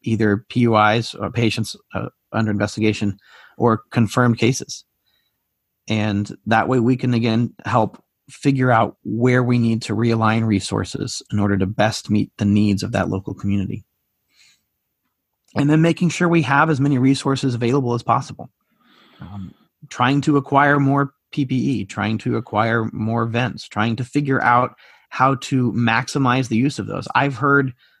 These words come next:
I, I, I'll defer to Ken on this a little bit, but I have heard people talking about ways to ventilate two, three, even four people with one ventilator, which in a normal situation we would never do, but potentially might need to do here. And all these different various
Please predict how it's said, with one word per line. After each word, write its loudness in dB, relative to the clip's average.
I, -4
I, 0
I'll -2
defer -2
to -2
Ken -2
on 0
this -4
a -4
little 2
bit, 0
but 0
I 4
have -2
heard -2
people -6
talking -2
about 0
ways -2
to -2
ventilate -2
two, 2
three, 0
even 0
four 0
people -2
with -2
one 0
ventilator, -2
which -4
in 0
a 2
normal 2
situation -2
we 0
would -2
never 0
do, 2
but 0
potentially 0
might 0
need 0
to -4
do 0
here. -4
And -4
all 2
these 2
different -2
various 2